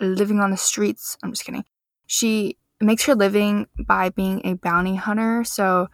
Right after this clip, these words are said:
which is basically someone who helps the police track down criminals in Warcross. So in this realm that they're living in, there's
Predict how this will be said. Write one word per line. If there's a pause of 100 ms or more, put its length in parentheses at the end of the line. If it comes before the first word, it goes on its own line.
which
is
basically
someone
who (300)
helps
the
police
track
down
criminals (340)
in
Warcross. (160)
So (180)
in
this (140)
realm
that
they're
living
in, (160)
there's